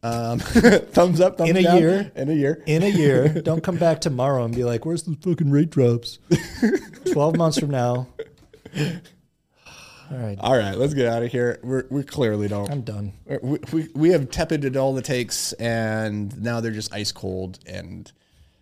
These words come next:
Speaker 1: I don't know.
Speaker 2: I'm hungry. I gotta go.
Speaker 1: I don't know. We, we did this for
Speaker 2: It's time
Speaker 1: you
Speaker 2: for
Speaker 1: people.
Speaker 2: dinner.
Speaker 1: If you want more of it, then smash that like button, share it with a friend.
Speaker 2: Do we have a like button on the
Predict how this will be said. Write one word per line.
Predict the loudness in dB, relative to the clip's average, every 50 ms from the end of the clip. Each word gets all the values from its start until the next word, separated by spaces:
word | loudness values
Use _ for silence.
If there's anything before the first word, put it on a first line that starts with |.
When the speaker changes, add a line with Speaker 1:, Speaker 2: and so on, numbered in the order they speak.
| _ _ _ _
Speaker 1:
I | -10 -8 -8
don't | -8 -8
know. | -8 -8 -8
Speaker 2:
I'm | -6 -6 -4 -4
hungry. | -4 -4 -4 -6 -8 -8 -8
I | -8 -6
gotta | -6 -6
go. | -6 -8 -10 -12 _ -10
Speaker 1:
I | -8 -8
don't | -8 -8
know. | -10 -10 -8
We, | -4 -4 -4 -4
we | -2 -4 -4
did | -2 0 0 0 0
this | 0 -2 -2 -2
for | -2
Speaker 2:
It's | 0
time | 2 2
Speaker 1:
you | 2
Speaker 2:
for | 2
Speaker 1:
people. | 2 0 0 0
Speaker 2:
dinner. | 0 0
Speaker 1:
If | 0 0
you | 0
want | 0 0 0 0 0
more | -2 0 0 0 0
of | 0 0
it, | 0 -2 -2 -4
then | -4 -2 -2 -2 -2 -2 -4 -6 -8 -8
smash | -8 -4 -2 -2 -2 -2 0
that | 0 -2 -2 -2
like | -2 -4 -4 -4 -4
button, | -4 -4 -4 -4 -4 -6 -6 -6 -6 -8 -10 _ _
share | -10 -4 -2 -2 0
it | 0
with | -2 -2 -4
a | -6
friend. | -8 -6 -6 -4 -4 -4 -4 -6 -8 -8 -10 -14 -18 -12
Speaker 2:
Do | -8
we | -4 -2
have | -2 -2 -2
a | -4
like | -6 -6 -8 -8 -10 -8 -10
button | -8 -4 -4 -2 -2 0
on | 0 0 0 0
the | 0 0 0 0 -2 -4